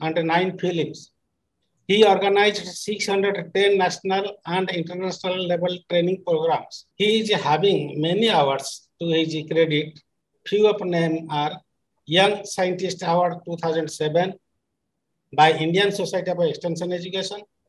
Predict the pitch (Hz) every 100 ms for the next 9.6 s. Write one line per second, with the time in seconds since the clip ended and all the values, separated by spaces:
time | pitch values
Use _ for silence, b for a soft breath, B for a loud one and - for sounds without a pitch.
0 | _ _ _ _ _ _ - 147 165 196
1 | 208 202 190 - 196 196 190 160 170 180
2 | 180 185 185 - 170 170 175 160 151 147
3 | 165 196 196 - _ _ _ _ _ 160
4 | 165 170 160 175 196 185 180 180 170 185
5 | 180 156 135 147 151 202 202 - _ _
6 | _ _ _ _ _ _ _ 160 170 190
7 | 180 147 175 - - 202 202 165 175 190
8 | 202 196 190 180 185 196 - 180 170 175
9 | 170 165 165 160 196 196